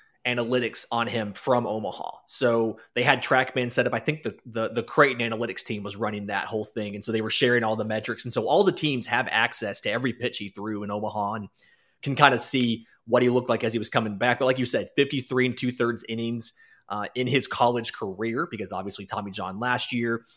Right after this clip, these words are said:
didn't actually pitch this year until late March.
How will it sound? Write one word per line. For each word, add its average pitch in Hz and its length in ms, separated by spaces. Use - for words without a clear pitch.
didn't 139 240
actually 135 300
pitch - 400
this 143 200
year 101 160
until 98 320
late 123 220
March. 104 500